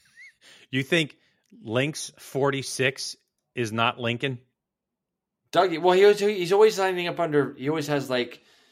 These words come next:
Speaker 2: V R in his thing, you know? He's always,
Speaker 1: Oh, that's a good
Speaker 2: maybe
Speaker 1: point.
Speaker 2: he's just, maybe he's just going
Speaker 1: Yeah, he is super Rossi fan. Is he,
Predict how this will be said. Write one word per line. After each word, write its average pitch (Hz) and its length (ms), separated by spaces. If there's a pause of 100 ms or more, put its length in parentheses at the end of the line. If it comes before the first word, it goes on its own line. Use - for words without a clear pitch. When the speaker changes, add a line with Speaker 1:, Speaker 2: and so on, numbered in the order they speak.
(320)
Speaker 2:
V 117 300
R 113 280
in 95 100
his 87 180
thing, 80 240
you 87 60
know? 92 140
He's 101 140
always, 110 180
Speaker 1:
Oh, 110 240
that's 110 200
a 127 40
good 110 80
Speaker 2:
maybe 123 200
Speaker 1:
point. 120 160
Speaker 2:
he's - 80
just, - 340
maybe 117 260
he's 117 240
just 117 240
going 104 520 (280)
Speaker 1:
Yeah, 95 260
he 107 200
is 92 360
super - 360
Rossi 95 380
fan. 92 400
Is 107 100
he, 117 320